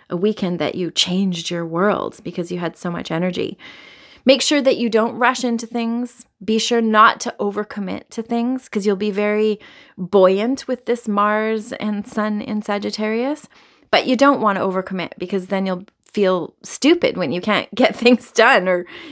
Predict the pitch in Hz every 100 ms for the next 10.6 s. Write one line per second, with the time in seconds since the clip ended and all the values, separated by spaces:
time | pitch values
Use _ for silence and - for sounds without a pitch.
0 | 233 214 196 214 202 156 - _ - 214
1 | 220 180 185 214 196 185 180 170 185 185
2 | 175 170 - - - 180 - 180 175 -
3 | - 170 - 160 165 165 - - 165 -
4 | - - - _ - - - - - -
5 | 202 220 233 - 139 - 185 165 160 156
6 | 180 226 - - _ - 254 220 - 240
7 | 320 - - - 240 220 285 403 466 427
8 | 440 466 427 392 339 214 302 370 226 185
9 | 190 180 170 90 - - 190 208 208 220
10 | - 247 311 339 -